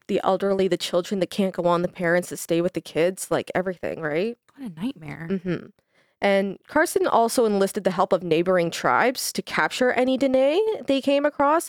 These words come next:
Speaker 1: and one of the tribes that offered assistance was the Ute tribe of present-day Utah.
Speaker 2: <laughs> Fitting, Ute.
Speaker 1: Yeah, Ute, yeah.
Speaker 2: Ute, Ute.
Speaker 1: Ute.
Speaker 2: Ute.
Speaker 1: Ute.
Speaker 2: It's, this is sad. 'Cause it's
Speaker 1: Yeah.
Speaker 2: like,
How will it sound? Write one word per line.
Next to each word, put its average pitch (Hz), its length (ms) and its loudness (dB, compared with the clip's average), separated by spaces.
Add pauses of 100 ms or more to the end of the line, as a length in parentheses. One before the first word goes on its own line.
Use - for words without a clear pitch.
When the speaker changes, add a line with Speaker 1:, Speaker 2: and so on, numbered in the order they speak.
Speaker 1:
and 220 340 2
one 254 200 0
of 349 80 0
the 320 80 2
tribes 240 440 0
that - 180 2
offered 196 260 0
assistance 277 680 0
was 214 420 2
the 214 100 -2
Ute 285 320 0
tribe 185 400 2
of 185 240 0
present-day 196 400 -2
Utah. 202 380 -4 (840)
Speaker 2:
<laughs> 247 240 -4
Fitting, 165 440 -6
Ute. 117 320 -8 (200)
Speaker 1:
Yeah, 180 220 0
Ute, - 380 -14
yeah. - 140 -12 (320)
Speaker 2:
Ute, 190 120 -8 (180)
Ute. - 400 -12
Speaker 1:
Ute. - 380 -6 (220)
Speaker 2:
Ute. - 200 -18 (240)
Speaker 1:
Ute. - 240 -14 (400)
Speaker 2:
It's, - 500 -6 (880)
this - 160 -16
is - 100 -16
sad. - 280 -8 (200)
'Cause 190 160 -10
it's - 80 -6
Speaker 1:
Yeah. 233 60 0
Speaker 2:
like, - 100 -8